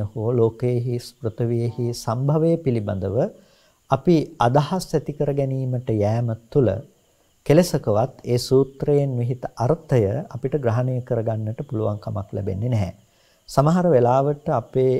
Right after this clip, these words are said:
අ, බෞද්ධ පින්නතුන් විසින්ම ඇතැම් අවස්ථාවල උද්දෘත වශයෙන් මේ විද්‍යාව හා සමානුපාතික කරුණු ගෙන හැර දැක්වීමේදී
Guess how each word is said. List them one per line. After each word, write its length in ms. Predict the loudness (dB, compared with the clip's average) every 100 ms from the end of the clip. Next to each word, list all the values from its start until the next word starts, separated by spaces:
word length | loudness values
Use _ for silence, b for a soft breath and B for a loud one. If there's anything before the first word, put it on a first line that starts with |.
| -2
අ, 140 | -4 -4 -4 -2
බෞද්ධ 440 | 2 4 2 -2
පින්නතුන් 540 | -2 -2 -4 -4 -4 -4
විසින්ම 400 | -6 -4 -4 -4 -4 -4 -4 -8 b b b b _ -8
ඇතැම් 280 | 2 4 4
අවස්ථාවල 800 | 4 2 0 -4 0 0 0 -2 -2
උද්දෘත 480 | -2 -2 2 2 4
වශයෙන් 540 | 4 2 0 -2 -2 -2
මේ 240 | -4 -4 -2
විද්‍යාව 540 | -2 0 2 4 4 0
හා 240 | -2 -4
සමානුපාතික 960 | -4 -4 0 0 -2 -2 -4 -4 -6 -8 -8
කරුණු 380 | -2 2 4 6
ගෙන 160 | 4
හැර 220 | 4 2 2
දැක්වීමේදී 880 | 0 -4 -4 -4 -2 -4 -2 -2